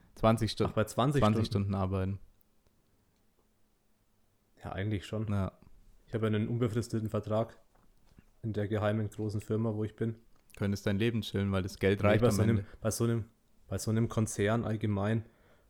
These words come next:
Speaker 2: dass der, was die Jobsicherheit angeht, ist die ja schon relativ hoch. Jetzt nicht, wenn du angestellt bist bei einem winzigen Unternehmen, was dann gerne auch mal insolvent gehen kann, aber bei einem riesigen, riesigen Konzern, wo man auch Ausbildung gemacht hat,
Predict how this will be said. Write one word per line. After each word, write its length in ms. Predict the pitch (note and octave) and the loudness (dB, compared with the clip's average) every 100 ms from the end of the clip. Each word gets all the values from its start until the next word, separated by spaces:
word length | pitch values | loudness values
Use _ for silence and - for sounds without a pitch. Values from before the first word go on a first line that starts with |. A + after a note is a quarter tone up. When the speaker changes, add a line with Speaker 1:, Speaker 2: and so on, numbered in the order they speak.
| - | -6
Speaker 2:
dass 200 | A2 - | -6 -2
der, 200 | A#2 G#2 | -4 -2
was 140 | A2 - | -4 -4
die 100 | G#2 | -8
Jobsicherheit 800 | - A#2 - C3+ - A2+ A2 - | -2 -4 -2 -4 -2 0 0 0
angeht, 280 | A2 G#2+ | -2 -2
ist 180 | A2+ - | -6 -4
die 40 | G#2+ | -2
ja 100 | G#2 | 0
schon 200 | A#2+ A2 | 0 0
relativ 420 | G#2 G2+ G#2 - | 0 -2 -6 -4
hoch. 240 | G#2 G#2+ - _ _ | -6 -6 -10 _ _
Jetzt 180 | G#2 - | -8 -2
nicht, 140 | B2 C3 | 0 2
wenn 100 | A2 | 2
du 100 | A2+ | 2
angestellt 460 | B2 C3 - A#2+ | 4 2 2 0
bist 160 | A#2 - | -2 -2
bei 60 | A2+ | 0
einem 260 | A2 A2 A2 | 2 0 -2
winzigen 380 | A#2 B2 C3 A2+ | -4 -2 -4 -2
Unternehmen, 540 | A#2 G#2+ A2 B2+ C#3+ - - - - - _ - - | -2 0 0 0 -2 -4 -18 -20 -20 -20 _ -18 -12
was 140 | A2 | -6
dann 140 | A2+ | -4
gerne 240 | G#2+ G#2+ A2 | -2 0 0
auch 60 | G#2+ | -2
mal 140 | A2+ | -2
insolvent 400 | G#2+ A2+ A2 A#2 | -2 -2 -2 -2
gehen 140 | C3 | -4
kann, 180 | A2 B2 | -4 -2
aber 140 | A2+ G#2+ | -2 -4
bei 200 | - G2+ | -4 -4
einem 120 | G2+ | -2
riesigen, 420 | B2 C3 B2 A2+ | -2 -2 -2 -2
riesigen 460 | A2+ C#3 C3+ B2 A#2+ | -2 -2 -2 -4 -4
Konzern, 540 | A#2 A2+ A2+ A2+ A#2+ - - - - - - - - | -4 -2 -2 0 -2 -8 -20 -20 -20 -20 -20 -16 -8
wo 80 | |
man 140 | G2+ G#2 | -2 -2
auch 100 | - | -2
Ausbildung 480 | A#2+ B2+ B2+ A2+ G#2+ | -2 0 -2 -2 -2
gemacht 380 | A2 A2 - | -2 -4 -4
hat, 180 | A2+ - | -6 -6